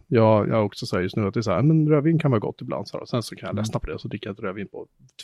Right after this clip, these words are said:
Speaker 1: fyra månader liksom.
Speaker 2: Ja, just det.
Speaker 1: Ehm, så det
Speaker 2: Nej, det är också ganska
Speaker 1: Så att jag,
Speaker 2: sam-,
Speaker 1: jag skulle säga att
Speaker 2: sammanhängsberoende.
Speaker 1: min, min diagnos är att, eh,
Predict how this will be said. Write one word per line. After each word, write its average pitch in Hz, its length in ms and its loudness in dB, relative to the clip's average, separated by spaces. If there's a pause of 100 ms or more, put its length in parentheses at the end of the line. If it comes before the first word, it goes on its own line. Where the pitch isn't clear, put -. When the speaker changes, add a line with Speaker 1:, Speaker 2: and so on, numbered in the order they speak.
(100)
Speaker 1:
fyra 107 180 -6
månader 101 360 -6
liksom. - 220 -20 (100)
Speaker 2:
Ja, 104 140 -2
just 110 140 -2
det. - 120 -8 (1900)
Speaker 1:
Ehm, 117 420 -4
så - 120 -10
det 117 200 -6 (480)
Speaker 2:
Nej, 135 380 -4
det 127 100 -4
är - 60 -2
också 123 220 -10 (420)
ganska 113 280 -6
Speaker 1:
Så - 60 4
att - 100 2
jag, 147 140 8
Speaker 2:
sam-, 143 100 -2
Speaker 1:
jag 143 240 6
skulle 127 100 0
säga 127 240 2
att 117 60 -2
Speaker 2:
sammanhängsberoende. 131 300 4
Speaker 1:
min, - 300 -14
min 147 260 6
diagnos 123 640 6
är 90 100 -2
att, - 240 -10
eh, 76 200 -4